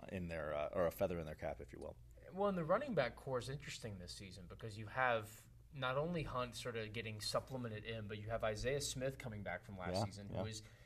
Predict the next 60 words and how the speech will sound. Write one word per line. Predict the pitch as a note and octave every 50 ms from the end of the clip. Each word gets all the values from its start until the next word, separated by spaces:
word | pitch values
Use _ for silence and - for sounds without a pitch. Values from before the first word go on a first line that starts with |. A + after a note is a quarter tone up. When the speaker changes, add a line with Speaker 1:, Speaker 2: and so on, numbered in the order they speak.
| - - - - - - -
Speaker 2:
I | F3+ A3
don't | B3
wanna | A#3 G3+ -
say | - D#3
reserve | B2+ B2 A#2+ G#2+ A2+ C3+ C3+ B2+ A#2+ A#2+
role, | G#2+ G#2 G2
but | A#2 A2+
was | A#2 - -
kind | - - D#3+ D#3
of | D3 C3+ C#3
in | B2
a | A#2+ -
secondary | - - C#3 A#2+ - - - G#2 A2 G#2 G2+ G2+ G2 F2+
role | G2+ G#2+ G2+ G2
Speaker 1:
Mm-hmm. | F#2+ F#2+ F#2
Speaker 2:
to | F2+
what | A2 G#2+ G2+ -
Huseman | C#3 C3 B2+ A2+ A#2 G#2+ G2+
was | G2+ G2+ G#2
able | G2 F#2 F#2 G2
to | F#2
provide, | - G#2 G2+ F#2 F#2+ F2+ F#2 G2+ F#2+
which, | G2+ F#2+ F#2 - - -
uh, | G#2+ G2 F#2+ F#2 F#2 F#2 -
he's | - B2 C#3
Speaker 1:
Well, | C3+ C3 A#2+
Speaker 2:
gone. | A2
Speaker 1:
Tyler | A2+ F3 A#3+ A3 C#3+ B2
Huseman | D3 D#3 - C3 A2+ G#2
came | - B2+ A2
on | G#2+ G#2 G2+ G2+ - -
out | G#2+ G#2+ G2
of | F#2+ F#2
nowhere. | G#2+ A#2 F#2 E2+ F2+ G#2
Now, | A#2+ B2 A#2 A2+ G#2+ - -
now, | D3 B2 A#2 A#2 A#2+ A2+
uh, | A2 G#2 F#2+ F2 C#2
L | G2+ G2+
A | G2 F2+
Charger. | - A#2 A#2 - - -
Speaker 2:
Yeah, | G#3+
I |
Speaker 1:
I | F#3 G2+ G#2+
Speaker 2:
was | G#2+ G2
Speaker 1:
almost | -
Speaker 2:
gonna | G#2+ F#2+
Speaker 1:
said | -
Speaker 2:
say, | A#2+ A2+
Speaker 1:
San | G#2 F#2+
Speaker 2:
another, | G2 G#2 G#2
Speaker 1:
Diego | G2 G2+ F2+
Speaker 2:
yeah. | F2+ -
Speaker 1:
Charger. | - F#2 E2+ F#2 F2+ -
<laughs> | - - - - - - A#3 G#3+ - A#3 - - - - - -
Speaker 2:
Uh, | A3+ E3+ - - G3+ D#3 C3 -
we | G#3
all, | C3 A#2+ A#2
we | A2 C3+ D3+
all | C#3 B2 G#2
wish. | G2 F2 - -